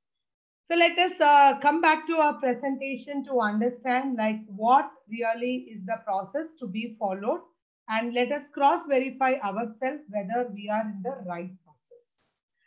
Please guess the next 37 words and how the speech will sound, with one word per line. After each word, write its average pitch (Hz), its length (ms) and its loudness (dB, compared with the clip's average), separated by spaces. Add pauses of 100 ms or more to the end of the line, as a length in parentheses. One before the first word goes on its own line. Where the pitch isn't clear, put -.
(120)
Are 247 220 2
we 302 120 0
missing 254 520 -2
something 240 460 -4
is 233 160 -2
something 240 500 -4
you 226 200 -6
will 233 200 -6
be, 247 400 -6
uh, 185 280 0
reflecting 202 680 -8
yourself, 202 520 -4 (520)
because 247 380 0 (160)
at 220 140 0
the 240 100 6
end 254 240 2
of 302 180 0
the 254 120 4
day, 233 180 -2
you 240 240 -2
need 240 240 -2
to 262 80 -8
write 208 400 -2
in 233 160 -8
the 233 260 -14
forum 202 440 -2 (760)
what 262 300 4
is 330 240 0
the 262 280 4
issues 262 680 -6
or 220 260 0
what 214 240 -2
are 254 200 2
the 247 560 2
gaps 214 460 0
which 240 180 -14
is 247 100 -2